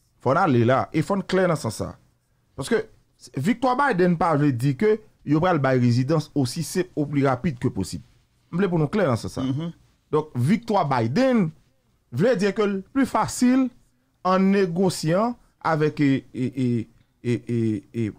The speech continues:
Speaker 1: e, avèk, e,
Speaker 2: Lòt pati, hein?
Speaker 1: ekip Ba-, Biden, nan, ou byen ekip, e, demokrat, lan, li kapab fasilite la tach pou ke moun ki pa rezide yo, se yo nan posibilite. Donk, pou ke yo rezide.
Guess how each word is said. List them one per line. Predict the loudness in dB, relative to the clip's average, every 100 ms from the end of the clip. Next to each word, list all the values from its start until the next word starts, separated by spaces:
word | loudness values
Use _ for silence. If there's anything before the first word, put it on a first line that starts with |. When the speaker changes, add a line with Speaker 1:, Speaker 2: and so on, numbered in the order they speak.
| -10
Speaker 1:
e, | -10 -8 -6
avèk, | -2 0 0 0
e, | 0 0
Speaker 2:
Lòt | 0 -4
pati, | -4 -6 -2 0
hein? | 2
Speaker 1:
ekip | 0 0
Ba-, | 0 0 0
Biden, | 0 2 2 2
nan, | 2 -2 -8 _
ou | 0
byen | 0
ekip, | 2 -2 0
e, | 0
demokrat, | 2 2 0 -2 -4
lan, | -4 -4 -6 _ _
li | -8
kapab | -4 -4 0 -2 -4
fasilite | -4 -4 -2 -4 -2 -2 0
la | 0
tach | 2 0 0 -6 -10 -20 _ _ _
pou | -2
ke | 0
moun | 4 4 4
ki | 2
pa | 0 0
rezide | 0 0 0 2 2
yo, | 0
se | -2 0
yo | 2
nan | 0 -2
posibilite. | -2 -2 -2 -2 -2 -6 _ _ _ _
Donk, | -4 -2
pou | -4
ke | 0
yo | 2 2 0
rezide. | 0 -2 -4 0 -2